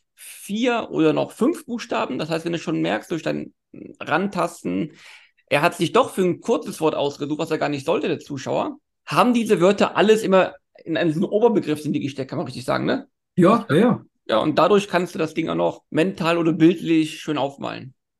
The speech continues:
Speaker 2: Also was auch schön ist, also wa-, ich finde immer am schlimmsten ist es, bin ich ganz ehrlich, ge-, vielleicht auch, weil ich mich jetzt so lange mit Buchtests beschäftigt hab, hab ich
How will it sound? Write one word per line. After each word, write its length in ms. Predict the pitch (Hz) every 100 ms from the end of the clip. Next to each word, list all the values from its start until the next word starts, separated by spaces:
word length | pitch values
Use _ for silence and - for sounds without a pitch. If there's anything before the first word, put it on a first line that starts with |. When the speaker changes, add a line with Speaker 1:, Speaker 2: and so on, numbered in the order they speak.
| _ -
Speaker 2:
Also 260 | 131 147
was 140 | 151 160
auch 140 | 151
schön 220 | - 170
ist, 180 | 165 165
also 360 | 147 147 160 143
wa-, 120 | -
ich 140 | 131 -
finde 160 | 190
immer 140 | 170 160
am 100 | 143
schlimmsten 720 | - 170 190 214 - 175 170
ist 300 | 160 - 160
es, 340 | 156 - -
bin 160 | 143 147
ich 80 | 151
ganz 220 | 147 135
ehrlich, 300 | 143 156 -
ge-, 100 | 135
vielleicht 320 | - 147 -
auch, 220 | 147 - -
weil 140 | 147
ich 100 | 156
mich 100 | 139
jetzt 140 | 151
so 80 | 143
lange 140 | 143 147
mit 140 | 127
Buchtests 340 | 170 160 135
beschäftigt 520 | - 120 - 160 175 156
hab, 220 | 151 - - - -
hab 120 | 156
ich 260 | 170 -